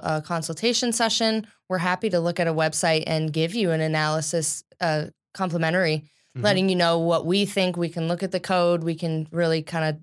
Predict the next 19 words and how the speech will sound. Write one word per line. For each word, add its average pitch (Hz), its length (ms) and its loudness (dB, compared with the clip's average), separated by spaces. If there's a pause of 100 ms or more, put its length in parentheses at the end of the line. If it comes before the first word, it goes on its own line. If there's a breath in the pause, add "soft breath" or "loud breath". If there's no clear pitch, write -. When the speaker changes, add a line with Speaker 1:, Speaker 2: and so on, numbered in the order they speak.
Speaker 1:
drill 170 220 2
down 156 260 2
and 151 140 -2
see 156 460 -2 (400 soft breath)
what 180 260 0
you're 175 140 4
working 160 360 0
with 151 200 -2
currently 160 420 -2
and 165 140 0
then 180 100 0
make 156 180 -2
our 156 60 -2
Speaker 2:
Mm-hmm. 151 80 0
Speaker 1:
recommendations 151 600 -4
off 151 200 -4
that. 180 300 0
But, 165 240 0
um, 160 260 0